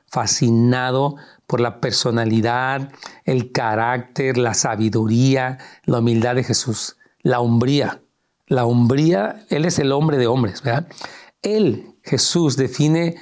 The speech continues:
la verdadera masculinidad y al observarlo encontramos muchos atributos. Yo voy a mencionar algunos en este programa para ustedes y, am,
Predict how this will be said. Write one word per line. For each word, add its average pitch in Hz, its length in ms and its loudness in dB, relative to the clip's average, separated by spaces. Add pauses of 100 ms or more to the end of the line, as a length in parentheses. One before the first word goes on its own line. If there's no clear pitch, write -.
(320)
la 131 160 0
verdadera 127 400 0
masculinidad 120 960 0 (380)
y - 60 -2
al 131 100 0
observarlo 151 640 0
encontramos 165 640 0
muchos 202 420 2
atributos. 139 500 0
Yo 139 80 0
voy 202 120 2
a - 20 0
mencionar 147 360 0
algunos 139 420 0
en 127 100 0
este 131 380 -2 (260)
programa 127 480 -2
para 120 160 -4
ustedes 131 480 0 (640)
y, 185 320 2
am, 131 480 -2